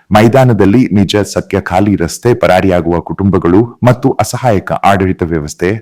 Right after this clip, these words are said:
ಸುಳ್ಳು ನಿರೂಪಣೆಗಳಿಗಿಂತ ಜೋರಾಗಿ ಕೂಗುತ್ತಿವೆ.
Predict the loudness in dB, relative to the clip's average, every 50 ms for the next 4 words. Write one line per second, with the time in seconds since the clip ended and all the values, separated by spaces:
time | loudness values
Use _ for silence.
0 | -4 -2 0 2 2 2 2 4 4 4 4 2 2 2 0 0 0 0 -2 -2
1 | -2 -2 -4 -2 -2 -2 -2 -2 -4 -12 _ _ _ 0 2 2 4 4 2 2
2 | 2 0 0 0 0 0 0 0 -2 -2 0 0 -2